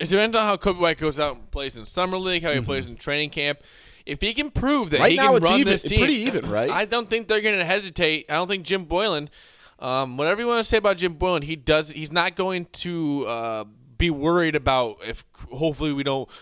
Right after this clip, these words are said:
Speaker 1: mess up Chris Dunn, or hopefully
Speaker 2: Yeah.
Speaker 1: Chris Dunn is the veteran here. He should play.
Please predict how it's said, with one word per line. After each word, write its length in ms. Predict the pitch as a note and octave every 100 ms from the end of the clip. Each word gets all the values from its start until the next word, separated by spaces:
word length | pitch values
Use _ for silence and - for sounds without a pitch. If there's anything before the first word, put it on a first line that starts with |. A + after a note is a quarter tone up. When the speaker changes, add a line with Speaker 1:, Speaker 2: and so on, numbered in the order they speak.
| -
Speaker 1:
mess 280 | D#3 D#3 D3
up 160 | D#3+ -
Chris 240 | E3 D3
Dunn, 440 | - D3 C#3 A2+
or 160 | G#2+ G#2+
hopefully 240 | A2+ B2+ C#3
Speaker 2:
Yeah. 60 |
Speaker 1:
Chris 220 | G2 F3+ -
Dunn 220 | D#3 D#3
is 180 | D3 B2
the 160 | A#2
veteran 460 | A2 D3+ - C3+ B2
here. 200 | B2 A2+
He 120 | C3
should 200 | C3+ B2+
play. 300 | D#3 C#3+ B2